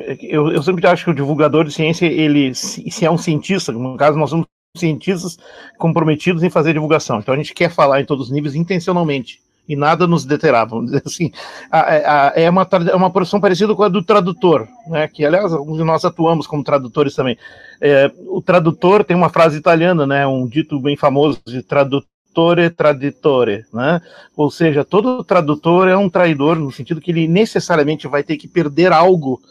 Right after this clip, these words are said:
da informação original, que é da cultura, é uma coisa que é muito sutil, tu precisa escrever um livro pra explicar, às vezes, uma frase, uma palavra,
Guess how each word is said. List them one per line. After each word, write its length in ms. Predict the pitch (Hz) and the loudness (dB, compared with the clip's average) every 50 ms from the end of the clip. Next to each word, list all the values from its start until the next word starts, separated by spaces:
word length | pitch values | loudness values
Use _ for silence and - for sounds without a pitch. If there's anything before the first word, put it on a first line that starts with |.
| _ - _ - _ _ - | _ -20 _ -20 _ _ -6
da 120 | 151 143 | -4 -4
informação 680 | 147 - - 170 151 143 - 127 - - 160 156 156 | -4 -4 -2 -2 -2 -2 -2 -4 -2 -2 0 0 2
original, 600 | 147 147 147 120 120 139 139 131 139 151 165 156 - _ _ _ _ _ _ _ _ _ - | 2 0 0 -2 -6 -2 0 2 4 4 4 2 0 _ _ _ _ _ _ _ _ _ -14
que 120 | - - 165 | -2 0 0
é 60 | 151 | 2
da 120 | 151 156 | 2 0
cultura, 680 | 151 - 170 151 143 _ - 180 190 190 180 151 147 139 | 0 0 -4 -4 -4 _ 0 0 2 4 4 4 4 2
é 40 | 139 | 2
uma 140 | 143 151 143 | 2 0 0
coisa 260 | - 190 185 160 185 | 2 2 2 2 0
que 120 | - - 185 | 0 0 0
é 40 | |
muito 240 | 180 190 220 220 - | 2 4 2 2 0
sutil, 340 | - 196 170 - - 208 202 | -2 -4 -4 -2 -2 -4 -2
tu 40 | - | -2
precisa 180 | 170 156 180 202 | -2 0 0 0
escrever 220 | 185 - 190 180 | 0 2 2 2
um 80 | 196 196 | 4 4
livro 200 | 196 233 226 233 | 2 2 0 0
pra 80 | 165 | -2
explicar, 340 | 156 - 156 151 - 165 165 | -2 -2 -2 0 2 4 4
às 60 | 160 147 | 4 4
vezes, 140 | 160 165 170 | 2 2 2
uma 220 | 170 165 151 131 | 2 0 0 -2
frase, 440 | - - - 143 131 117 107 107 117 | 0 2 4 4 4 2 0 -4 -6
uma 180 | 127 131 147 | -2 -2 -2
palavra, 480 | - 135 127 131 143 139 131 127 117 113 | 0 0 2 2 2 2 0 -2 -8 -12